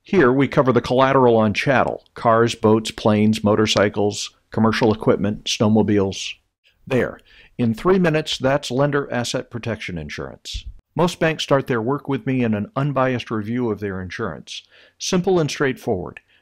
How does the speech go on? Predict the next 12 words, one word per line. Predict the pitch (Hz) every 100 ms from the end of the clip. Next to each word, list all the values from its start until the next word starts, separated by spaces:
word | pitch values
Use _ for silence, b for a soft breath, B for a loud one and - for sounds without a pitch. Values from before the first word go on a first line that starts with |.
| -
You | 127
send | 117 143 131
me |
your | 117 107
policies, | 143 151 160 - 151 151 -
and | 120
I | 120
report | 113 113 - 127 123
the | 117 107
issues | 135 - 147 139 139
and | - 117
concerns. | 123 113 - 95 69 60 -